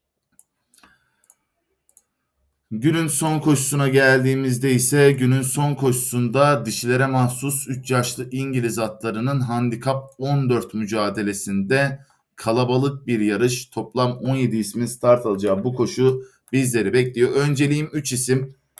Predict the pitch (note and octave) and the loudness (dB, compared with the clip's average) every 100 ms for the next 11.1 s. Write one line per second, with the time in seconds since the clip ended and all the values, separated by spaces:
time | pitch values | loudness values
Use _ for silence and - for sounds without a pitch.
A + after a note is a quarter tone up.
0 | - C3 D#3 D3 C3 B2+ C#3 C#3+ C#3 - | -8 0 0 0 -4 -6 -4 -4 -4 -6
1 | A2 A2 A2 F#2+ C3+ C3 B2+ B2+ A#2 A#2+ | -2 0 0 0 0 0 -2 -4 2 2
2 | B2 B2+ C3 C3+ C3 A2 A2 - C#3+ C3 | 4 2 2 2 2 0 -2 -2 -2 0
3 | A#2 G#2+ A2 C3+ C#3 A2+ G2+ C#3 B2+ A#2+ | -2 -2 -2 0 0 0 -2 -2 -2 -2
4 | A#2 A2+ - C3 C3 C3 C3 G#2 E2+ F2 | -4 -4 -4 -2 0 0 -2 -4 -4 -2
5 | B2+ C3 C3 C3 - _ _ _ D3 D3 | 0 0 0 -2 -6 _ _ _ -2 0
6 | D3 C#3+ C3+ C3+ C3+ C#3 C3+ C3 B2+ B2+ | 0 -2 -2 -2 -4 -8 -6 -4 -2 0
7 | B2 B2 B2 A#2+ A#2 A#2 B2 B2+ - - | 0 0 0 0 0 0 -2 -4 -12 -8
8 | A2 A2+ A2+ - G2 A#2+ A#2 A#2+ B2 - | -4 -2 -2 -2 -4 -2 0 0 -2 -6
9 | G#2 G#2 - A#2 G#2+ F#2+ - E2+ A#2+ - | -6 -4 -4 -4 -4 -6 -8 -6 -6 -4
10 | - B2 B2+ F#2 - - A#2 A#2+ A#2+ B2 | -2 -2 -2 -12 -10 -4 -2 0 0 -2